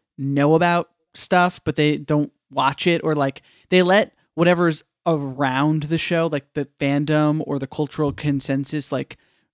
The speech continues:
infiltrate their understanding of the actual thing. And I feel like th-,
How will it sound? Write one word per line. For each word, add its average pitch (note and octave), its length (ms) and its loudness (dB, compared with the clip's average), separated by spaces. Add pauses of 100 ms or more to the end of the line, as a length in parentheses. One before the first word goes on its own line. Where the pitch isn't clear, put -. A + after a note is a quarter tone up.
(120)
infiltrate D#3 800 -2 (360)
their C#3+ 340 0
understanding C#3 920 -2
of C3 300 -8
the C3 140 -2
actual B2+ 520 -6
thing. C3+ 340 -4 (400)
And E3 100 0
I E3+ 80 2
feel G#3+ 180 2
like G3+ 160 2 (760)
th-, - 120 -4